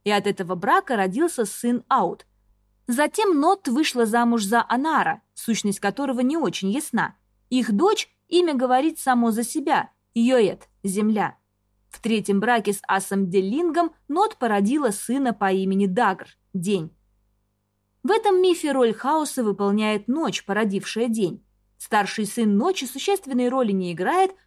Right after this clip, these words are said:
а вот прочая символика предельно ясна. Любопытно и то, что всё это происходит уже тогда, когда миром правит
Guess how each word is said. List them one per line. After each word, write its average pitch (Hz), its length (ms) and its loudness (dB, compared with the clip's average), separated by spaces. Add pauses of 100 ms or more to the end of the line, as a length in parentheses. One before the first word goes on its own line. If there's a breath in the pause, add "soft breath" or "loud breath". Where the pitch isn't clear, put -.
а 349 100 4
вот 330 200 -4
прочая 339 400 0
символика 277 640 -4
предельно 190 560 0
ясна. 180 560 -6 (880)
Любопытно 220 720 2
и - 20 -2
то, 381 240 0
что - 200 -2
всё - 220 0
это 381 160 0
происходит 262 640 -4
уже 247 200 0
тогда, 233 420 0
когда 254 420 0
миром 233 400 2
правит 190 440 -2